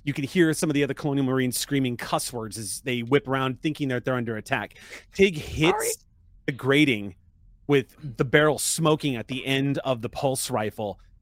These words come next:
Speaker 1: The, you don't know what it was that she was shooting at 'cause nothing comes out.
Speaker 2: Oh, shit! I wanted to <laughs>
Speaker 1: Um,
Speaker 2: That's
Speaker 1: uh,
Speaker 2: okay.
Speaker 1: yeah, Tig, you think, you know you hit it on your way down, but you have no idea how that resolved.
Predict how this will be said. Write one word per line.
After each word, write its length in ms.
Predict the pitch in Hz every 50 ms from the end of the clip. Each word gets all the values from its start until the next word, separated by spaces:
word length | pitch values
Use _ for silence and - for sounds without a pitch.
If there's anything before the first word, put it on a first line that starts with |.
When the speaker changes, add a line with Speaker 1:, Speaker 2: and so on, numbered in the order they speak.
| -
Speaker 1:
The, 560 | 123 113 - 156 151 143 143 139 127 117 117 - _ - - - - - -
you 100 | - 143
don't 200 | 151 175 208 147
know 180 | 170 165 165 160
what 180 | 143 143 156
it 80 | 170 156
was 220 | 135 147 139 -
that 140 | - 135 -
she 160 | - - 139
was 100 | 110 104
shooting 300 | - - 151 143 156 170
at 120 | 185 196 -
'cause 160 | - 147 98 117
nothing 280 | 131 139 - 143 127
comes 200 | - 131 120 104
out. 240 | 110 110 98 - - _ _ _ - - -
Speaker 2:
Oh, 240 | - 285 262 233 254
shit! 320 | 233 - - 277 240 202 -
I 60 | 233
wanted 240 | 240 254 247 240 - - -
to 540 | - - - 302 - - 339 - - 320 - - - - - -
<laughs> 360 | - 349 - - - - -
Speaker 1:
Um, 520 | 139 135 131 127 123 113 104 98 101 113 - _ - _ _ _ _ - - - - - - - - - - _ -
Speaker 2:
That's 160 | - - 120 -
Speaker 1:
uh, 40 | -
Speaker 2:
okay. 140 | - - - _ _ _ _ _ _ _ - _ _ - -
Speaker 1:
yeah, 280 | 127 151 151 127 110 98 - -
Tig, 220 | - 180 156 113 - -
you 220 | 127 123 131 143
think, 460 | 127 - - 170 180 226 214 - - - -
you 160 | 135 139 156
know 140 | 151 160 170
you 200 | 196 185 175 156
hit 220 | 123 - - 151 156
it 120 | 240 - - -
on 140 | 147 143
your 80 | 135 131
way 180 | 127 143 147 139
down, 300 | 107 123 120 151 208 220
but 160 | 156 - -
you 60 | 147
have 160 | 127 117 -
no 300 | 131 135 143 147 143 143 139
idea 260 | 135 127 117 127 120
how 80 | 117
that 180 | 123 113 113 104
resolved. 440 | 113 110 110 104 87 71 - -